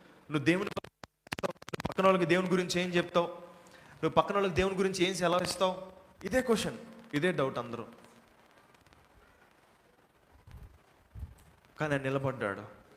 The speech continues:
దేవుడు చెప్పిన తర్వాత ఆ చైనా ఇన్లాండ్ మిషన్ అని చెప్పి ఒక, ఒక, ఒకదాన్ని స్థాపించాడు. చైనా భూభాగం అంతా ఏదో రకంగా సువార్త ప్ర-, ప్రకటించబడాలి,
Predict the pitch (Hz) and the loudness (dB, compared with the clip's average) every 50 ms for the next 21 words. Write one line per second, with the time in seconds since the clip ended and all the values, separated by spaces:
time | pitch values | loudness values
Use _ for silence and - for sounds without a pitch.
0 | - - - - - _ - 139 147 160 165 156 123 156 147 - 156 147 143 147 | -20 -20 -20 -20 -20 _ -4 -4 -2 -2 -2 -2 -4 -6 -6 -8 -8 -6 -4 -4
1 | 143 139 135 135 135 123 117 117 113 - 120 127 - - - 156 156 160 156 151 | -2 -2 -2 -2 -4 -4 -6 -6 -4 -6 -6 -6 -6 -8 -8 -8 -8 -6 -4 -4
2 | 147 147 135 143 151 143 143 143 143 139 139 139 139 - - 143 127 123 123 127 | -4 -4 -4 -6 -6 -4 -2 -2 -2 -2 -2 -6 -6 -8 -8 -8 -10 -10 -8 -8
3 | 117 - - 117 110 - - - - 123 127 123 120 117 120 131 131 139 135 - | -8 -6 -6 -6 -6 -6 -8 -8 -8 -8 -4 -4 -4 -2 -2 -2 -2 -2 -4 -4
4 | - 123 123 - - - - - - - - - - - - - - - - - | -2 -2 -2 -2 -4 -6 -6 -6 -8 -8 -10 -10 -14 -16 -16 -16 -16 -16 -20 -18
5 | - - - - - - 165 165 160 170 160 147 160 165 160 170 165 165 165 165 | -16 -16 -16 -16 -8 -4 -2 0 2 2 2 2 0 2 2 2 2 2 0 -2
6 | 165 170 165 170 165 147 151 175 175 185 175 175 170 175 170 165 - - 160 151 | -4 -6 -4 -4 -2 -2 -2 -2 -2 -2 -2 -2 -4 -4 -8 -8 -6 -4 -2 -2
7 | 160 156 165 151 139 147 139 139 - 143 139 139 143 135 123 135 127 123 113 110 | -2 -2 -4 -2 0 0 2 2 2 0 0 0 -2 -4 -4 -2 -2 0 2 2
8 | 104 104 113 | 0 0 -2